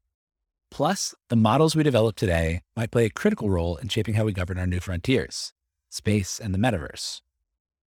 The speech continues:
This essay is an attempt to put everything into historical context and guess at where it's headed.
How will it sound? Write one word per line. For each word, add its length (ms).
This 180
essay 440
is 120
an 80
attempt 280
to 60
put 320
everything 840
into 180
historical 460
context 580
and 140
guess 180
at 80
where 140
it's 100
headed. 240